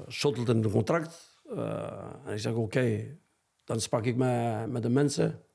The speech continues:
die ik, eh, mee ging nemen. En, eh, voor één seizoen gaan we naartoe. Maar we wisten niet, ja, welke acco-, accommodaties zijn of, eh, dingen. Die ploeg zagen we wel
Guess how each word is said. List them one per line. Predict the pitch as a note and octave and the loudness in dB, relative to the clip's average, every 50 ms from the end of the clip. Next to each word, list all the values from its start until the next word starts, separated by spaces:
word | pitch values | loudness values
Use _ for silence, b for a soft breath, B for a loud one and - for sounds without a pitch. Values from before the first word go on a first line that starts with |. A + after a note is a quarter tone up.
| _ _ _ _ | _ _ _ _
die | - A#2 A2 A#2+ A#2 G#2 | -8 -4 -2 -2 -2 -2
ik, | - - - | -4 -8 -6
eh, | A#2 A#2+ A#2 A2+ A2+ A2+ A#2 A2+ A2+ A#2 - - - - - - _ _ _ _ _ _ | -4 -2 -2 0 -2 -2 -2 -2 -4 -4 -6 -10 -12 -16 -18 -20 _ _ _ _ _ _
mee | - A#2+ A2+ C3 C3+ | -4 2 4 4 6
ging | C3+ D3+ D3+ | 8 8 8
nemen. | C#3+ D3+ G3 - - G#3 - b b b b b b b b b b b b b b b b b b b _ _ | 8 6 4 2 -2 -6 -8 b b b b b b b b b b b b b b b b b b b _ _
En, | - - B2+ C3 C3 C3+ C3+ | 0 2 4 4 6 6 6
eh, | C3 C3 C3 C3 C3+ C3+ C3+ C#3 - - - _ _ _ _ _ _ _ _ - _ _ _ _ _ _ _ _ _ _ _ _ _ _ _ _ _ _ | 6 6 4 4 4 4 2 0 -2 -8 -16 _ _ _ _ _ _ _ _ -20 _ _ _ _ _ _ _ _ _ _ _ _ _ _ _ _ _ _
voor | _ - - B2 | _ 0 2 4
één | C#3 C#3 | 4 4
seizoen | A2 B2 A2 G2+ B2 D3 D3+ | 4 4 6 6 8 6 6
gaan | C3 B2 | 6 4
we | A#2+ | 2
naartoe. | A#2+ B2 A#2+ - D3+ D3 C3 A#2+ - _ _ _ _ | 2 0 0 2 2 2 2 0 -4 _ _ _ _
Maar | - - A#2+ B2 B2 A#2+ A#2 - | -10 -4 0 2 2 2 0 0
we | A#2 A#2 | -2 0
wisten | A2 C#3+ - - D3 | 2 2 4 4 6
niet, | C3 C3+ C#3+ D3 D3 C#3+ - - - _ _ _ _ _ - | 6 8 8 8 6 6 2 -2 -8 _ _ _ _ _ -6
ja, | - A#2 A#2 A2+ | -4 -4 -4 -2
welke | A#2 B2+ B2+ G#2+ - | -2 -2 -2 0 -2
acco-, | C3+ A#2+ A#2 B2 - | -2 -2 -2 -4 -4
accommodaties | - A#2 - - A#2+ A2+ A2 B2 A#2+ A#2+ - - D3 B2+ | -4 -4 -2 -2 -2 0 0 0 0 2 0 0 -2 -2
zijn | B2+ B2 B2 B2 B2+ B2+ A#2+ A#2+ | 0 2 2 2 2 2 2 0
of, | G#2+ F#2+ - | -4 -6 -6
eh, | B2 A#2+ A#2 A2+ G#2+ | -6 -6 -6 -6 -6
dingen. | G#2+ A#2+ A#2 A#2+ A#2 - G2+ | -6 -6 -6 -6 -6 -4 0
Die | A#2+ B2+ | 0 0
ploeg | G#2 - C3 D#3 D#3+ D3+ D#3 - - - | 2 4 6 6 6 6 2 -6 -8 -4
zagen | C3 G#2 C#3 B2+ A#2+ A#2 | 0 0 2 2 4 4
we | |
wel | A2+ A#2+ C3 C#3 C#3+ C#3+ - - | 4 4 4 4 4 2 0 -2